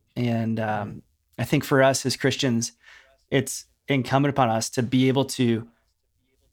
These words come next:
Speaker 1: examine what we know and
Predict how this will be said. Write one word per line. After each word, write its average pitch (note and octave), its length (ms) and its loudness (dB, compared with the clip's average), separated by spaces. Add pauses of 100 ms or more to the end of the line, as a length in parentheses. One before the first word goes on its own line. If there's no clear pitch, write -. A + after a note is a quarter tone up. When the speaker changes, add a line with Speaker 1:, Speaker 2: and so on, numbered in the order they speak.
(180)
Speaker 1:
examine C3+ 720 4
what C3 300 4
we B2+ 260 2
know A#2+ 540 0 (520)
and B2 200 0